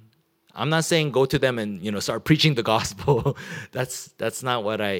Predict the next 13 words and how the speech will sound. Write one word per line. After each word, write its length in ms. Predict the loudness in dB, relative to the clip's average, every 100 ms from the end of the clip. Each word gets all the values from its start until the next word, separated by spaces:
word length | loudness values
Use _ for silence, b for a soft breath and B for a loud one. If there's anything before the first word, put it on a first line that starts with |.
| -6
intend 540 | -10 -8 -6 -8 -8
by 200 | -8 -8
saying 400 | -10 -12 -12 -14 _
pray, 300 | -8 -8 -10
pray 300 | -8 -8 -6
for 160 | -8
them. 340 | -12 -12 -16 -20 B B B B
But 240 | -6 -4
when 160 | -4 -2
you 100 | -2
pray 340 | -4 0 2
with 320 | 2 0 0
intention 840 | -12 -10 -8 -8 -6 -8 -10 -16